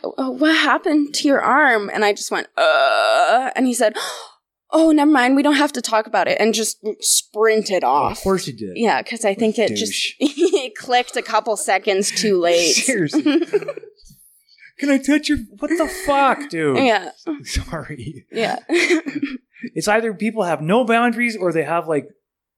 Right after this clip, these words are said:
Speaker 2: too many boundaries, but nothing in between, man.
Speaker 1: Yeah.
Speaker 2: Nothing in between.
Speaker 1: And sometimes people, like, will wait for an answer.
Speaker 2: Yeah.
Speaker 1: And sometimes I'm like, "I used to self-harm." And they're like,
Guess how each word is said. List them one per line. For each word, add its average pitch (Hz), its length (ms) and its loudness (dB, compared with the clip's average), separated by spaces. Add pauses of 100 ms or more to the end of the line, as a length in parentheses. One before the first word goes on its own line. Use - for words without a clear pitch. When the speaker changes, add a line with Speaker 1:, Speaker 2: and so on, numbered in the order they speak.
(180)
Speaker 2:
too 202 140 -4
many 185 220 0
boundaries, 156 440 -4
but 131 140 -6
nothing 156 320 -8
in 151 60 -12
between, 104 420 -12
man. 220 140 -4
Speaker 1:
Yeah. 190 200 0 (560)
Speaker 2:
Nothing 151 220 -10
in 139 80 -10
between. 208 380 -12 (360)
Speaker 1:
And 226 220 -2
sometimes 240 420 -2
people, 226 320 -2
like, 208 220 0
will 220 180 2
wait 180 320 -2 (680)
for - 180 -4
an 202 80 2
answer. 185 600 -2 (260)
Speaker 2:
Yeah. 101 280 -10 (260)
Speaker 1:
And 220 100 0
sometimes 233 380 -2
I'm 233 80 -6
like, 202 160 -6 (160)
"I 185 140 -4
used 254 260 0
to 294 80 0
self-harm." 190 760 0
And 226 120 2
they're 220 80 -2
like, 233 160 -4